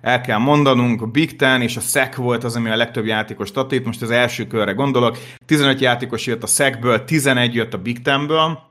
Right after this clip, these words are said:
és az összes többi az ugye az egyéb konferencban. Hogy őszinte legyek, ebben nagyon nagy meglepetés nincs, talán inkább az az érdekesség, hogy defensive tackle pozíció volt, ahol a Big Tenben bőven érkeztek játékosok.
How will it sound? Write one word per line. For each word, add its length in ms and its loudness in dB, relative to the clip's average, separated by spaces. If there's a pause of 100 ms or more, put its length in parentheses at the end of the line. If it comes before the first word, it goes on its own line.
(500)
és 160 -6
az 100 2
összes 300 2
többi 240 0
az 100 -2
ugye 200 0
az 300 -4
egyéb 300 -2
konferencban. 760 -4 (960)
Hogy 140 2
őszinte 300 6
legyek, 180 6
ebben 180 2
nagyon 240 4
nagy 140 4
meglepetés 580 -2
nincs, 320 -6 (340)
talán 220 4
inkább 240 4
az 160 4
az 120 2
érdekesség, 540 0
hogy 140 -2
defensive 460 -2
tackle 300 0
pozíció 640 -4
volt, 240 -2
ahol 180 -2
a 260 -4 (480)
Big 180 2
Tenben 420 0
bőven 320 4
érkeztek 500 -6
játékosok. 600 -8